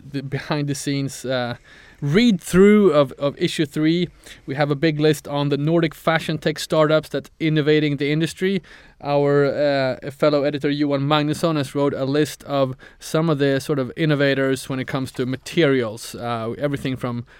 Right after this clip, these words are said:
uh, Spinnova to Infinited Fiber, uh, to Renewcell, Strimateria. Uh, I think this is, uh, you know, <laughs> this is one of the things I, I love the most,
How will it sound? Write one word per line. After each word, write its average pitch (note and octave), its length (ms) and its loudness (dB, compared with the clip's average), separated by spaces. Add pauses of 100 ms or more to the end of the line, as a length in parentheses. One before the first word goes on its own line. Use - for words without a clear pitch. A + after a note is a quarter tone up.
(140)
uh, B2+ 80 -4
Spinnova D3 840 2
to C3+ 240 -2
Infinited C#3+ 540 -6
Fiber, D3 640 2 (340)
uh, B2+ 400 0 (100)
to C3 380 0 (220)
Renewcell, C#3+ 880 0
Strimateria. D3 1200 -4 (260)
Uh, C3+ 360 -2 (220)
I E3 120 -4
think C4 180 -4
this F3+ 160 0
is, E3+ 160 -2
uh, D3 220 0
you E3+ 120 -10
know, F3 120 -4
<laughs> F3 80 -4
this - 180 -6
is D#3+ 80 -4
one G#3 100 6
of F3 60 4
the - 40 -10
things E3 220 -4
I, D#3 100 -2 (380)
I E3+ 120 0
love D3+ 420 2
the C#3 100 2
most, F3 560 2